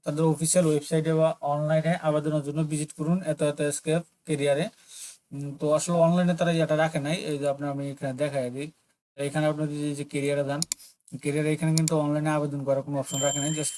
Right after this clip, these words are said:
ওরা বলে দিয়েছে। এখানে আপনি দেখতে পারবেন, হ্যাঁ, এই যে এটা দেখতে পারলেন, এটা দেখা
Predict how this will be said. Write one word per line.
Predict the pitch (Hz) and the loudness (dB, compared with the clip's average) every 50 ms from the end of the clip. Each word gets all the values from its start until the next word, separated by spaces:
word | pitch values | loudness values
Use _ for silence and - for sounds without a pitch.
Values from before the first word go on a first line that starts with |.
| - | -8
ওরা | 135 135 | -6 -6
বলে | 127 131 143 147 135 | -4 -2 -4 -4 -4
দিয়েছে। | 127 135 139 127 - 139 151 170 - _ _ _ _ _ _ | -4 -6 -6 -6 -6 -6 -6 -8 -8 _ _ _ _ _ _
এখানে | - 139 151 156 | -8 -4 -4 -2
আপনি | 151 151 143 | -2 -4 -4
দেখতে | 127 139 170 175 - - 175 | -2 -2 -2 -2 -2 -2 -2
পারবেন, | 135 123 113 110 107 110 | 0 0 -2 -4 -4 -6
হ্যাঁ, | 120 139 175 170 160 160 - _ _ _ _ _ _ | -4 -4 -4 -4 -4 -6 -10 _ _ _ _ _ _
এই | - 131 | -8 -6
যে | 135 | -6
এটা | 135 127 135 | -4 -4 -6
দেখতে | 127 127 156 156 160 - 147 | -4 -4 -4 -4 -4 -4 -4
পারলেন, | 120 117 113 110 107 110 117 | -4 -4 -4 -4 -6 -8 -8
এটা | 120 120 - 123 | -8 -8 -8 -8
দেখা | 117 131 139 151 143 143 | -6 -6 -6 -4 -4 -6